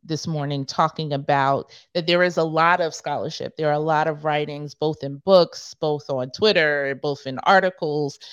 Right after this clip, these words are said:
you know, talking about the current movement. But I'm also, also as a student, right, the, the, the benefit of time and distance away from movements also reveal more, allows us to see differently.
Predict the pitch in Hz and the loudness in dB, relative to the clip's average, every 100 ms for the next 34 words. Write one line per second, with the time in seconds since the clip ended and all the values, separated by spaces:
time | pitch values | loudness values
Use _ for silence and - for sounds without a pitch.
0 | - - 170 139 - 175 165 170 156 143 | -20 -8 -4 -4 2 2 2 0 0 2
1 | 143 - 151 - 151 127 156 143 143 131 | 0 0 -8 -2 0 0 -4 -6 -8 -4
2 | 131 - _ - - 180 185 185 202 - | -6 -8 _ -18 2 4 6 6 4 2
3 | 175 180 165 151 131 _ _ - 170 175 | 2 4 4 0 -8 _ _ 4 4 4
4 | 160 151 156 156 - 160 147 139 - 147 | 2 2 0 -6 -6 -8 -6 -6 -2 -2
5 | 147 147 147 _ 147 143 139 143 139 180 | -2 -8 -10 _ -8 -8 -8 -12 -6 -6
6 | 170 160 185 156 - - 147 143 175 220 | -6 -6 -4 -4 -6 -8 -6 -4 -4 -6
7 | 156 151 147 147 - 202 226 180 151 143 | -8 -8 -8 -10 -8 -10 -8 -8 -2 0
8 | 170 226 - - _ - - 185 190 202 | 0 -4 -10 -20 _ -6 2 4 4 2
9 | 196 208 214 - 170 170 - 165 156 147 | 0 0 -2 -2 -2 0 -4 -6 -6 -8
10 | 143 165 160 180 196 196 208 240 277 _ | -4 0 2 2 0 2 4 2 -2 _
11 | _ _ - 160 160 160 165 165 - - | _ _ -4 0 4 2 2 -6 -8 -14
12 | - 180 165 156 160 - 165 - 180 185 | -8 -6 -6 -4 -4 -4 -10 -8 -8 -6
13 | 226 | -8